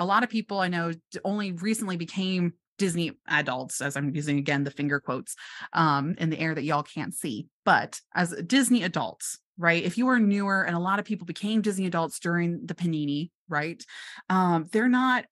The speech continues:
as familiar with a lot of the vintage Disney, and by maybe us talking about it,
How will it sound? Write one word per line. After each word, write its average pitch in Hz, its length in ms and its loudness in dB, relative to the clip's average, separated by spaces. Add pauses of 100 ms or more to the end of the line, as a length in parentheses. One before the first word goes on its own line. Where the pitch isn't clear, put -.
as 214 280 -2
familiar 202 360 -2
with 190 100 -4
a 180 60 -2
lot 170 320 -2
of 165 60 -8
the 160 100 -6
vintage 175 680 -2 (120)
Disney, 240 600 2
and 190 140 0
by 185 220 2
maybe 240 340 0
us 208 220 -2
talking 220 460 0
about 165 300 2
it, 147 160 -4